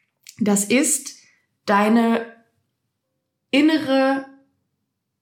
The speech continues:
Sinneswahrnehmung. Welchen Sinn erkenne ich in meiner Handlung, in meinem Ziel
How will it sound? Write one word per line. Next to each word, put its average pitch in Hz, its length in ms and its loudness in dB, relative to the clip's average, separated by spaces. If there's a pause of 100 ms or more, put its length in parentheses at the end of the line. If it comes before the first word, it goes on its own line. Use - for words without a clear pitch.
(540)
Sinneswahrnehmung. 175 1400 0
Welchen 277 920 0
Sinn 233 640 0
erkenne 220 460 0
ich 247 420 -2
in 220 180 2
meiner 190 360 0
Handlung, 175 460 0
in 220 260 0
meinem 185 500 2
Ziel 160 600 -2